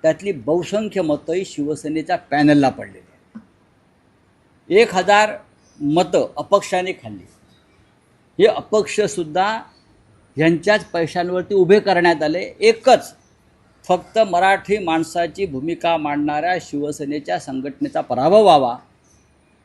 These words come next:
आणि मुंबईतले बस डेपो भविष्यामध्ये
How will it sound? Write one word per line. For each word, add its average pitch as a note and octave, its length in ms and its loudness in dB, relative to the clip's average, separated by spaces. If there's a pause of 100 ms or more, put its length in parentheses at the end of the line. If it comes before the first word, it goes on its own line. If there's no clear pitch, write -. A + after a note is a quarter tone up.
(300)
आणि F3 180 -2
मुंबईतले F3+ 680 0
बस E3 460 2
डेपो A#2 300 0 (160)
भविष्यामध्ये C#3+ 720 -2